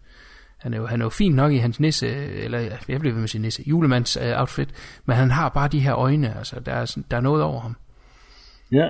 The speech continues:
Speaker 2: lad du mig få et mærke til, at filmen var dedikeret til ham, fordi han døde åbenbart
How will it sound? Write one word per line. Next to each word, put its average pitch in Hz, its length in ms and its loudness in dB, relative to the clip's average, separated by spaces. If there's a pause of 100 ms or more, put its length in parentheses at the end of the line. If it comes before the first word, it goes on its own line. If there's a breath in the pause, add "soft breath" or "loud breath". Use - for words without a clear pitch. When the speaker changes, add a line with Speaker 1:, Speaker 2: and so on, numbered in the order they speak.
(140)
Speaker 2:
lad 135 220 4
du 135 60 6
mig 139 180 6
få 160 220 4
et 160 100 0
mærke 151 300 0
til, 139 80 2
at 113 300 0
filmen 123 360 2
var 113 80 4
dedikeret 117 500 0
til 110 140 -4
ham, 117 280 -6 (340)
fordi 123 160 2
han 117 160 4
døde 156 240 6
åbenbart 135 360 2